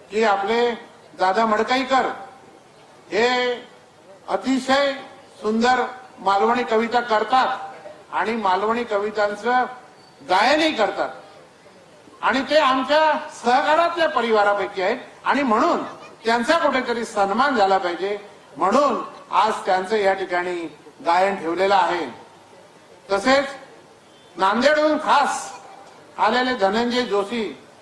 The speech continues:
हे सुद्धा महाराष्ट्रातील प्रसिद्ध गायक आहेत, ते सुद्धा या ठिकाणी कार्यक्रम करणार आहेत.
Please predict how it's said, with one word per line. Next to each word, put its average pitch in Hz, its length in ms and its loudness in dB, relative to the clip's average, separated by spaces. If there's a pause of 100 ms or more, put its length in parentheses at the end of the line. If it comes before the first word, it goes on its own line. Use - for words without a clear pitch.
हे 196 100 -2
सुद्धा 226 240 0
महाराष्ट्रातील 214 800 0 (440)
प्रसिद्ध 214 320 -6
गायक 214 420 2
आहेत, 233 300 2 (640)
ते 220 120 4
सुद्धा 262 500 2 (280)
या 202 140 2
ठिकाणी 208 480 -2 (320)
कार्यक्रम 185 460 0
करणार 175 360 0
आहेत. 170 240 -2